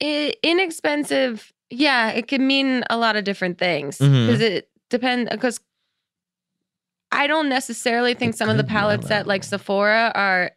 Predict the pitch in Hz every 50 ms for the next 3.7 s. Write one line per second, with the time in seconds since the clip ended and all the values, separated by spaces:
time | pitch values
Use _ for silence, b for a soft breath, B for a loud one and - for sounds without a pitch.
0 | _ - 170 - - - - - 208 208 214 226 - 233 226 202 208 180 175 175
1 | 170 180 127 127 117 110 101 95 - 220 220 220 220 226 226 226 220 - - 247
2 | 240 247 233 - 247 233 - 247 247 240 240 240 240 240 240 226 - - 247 247
3 | 254 - 254 254 254 254 226 - - 98 76 73 101 117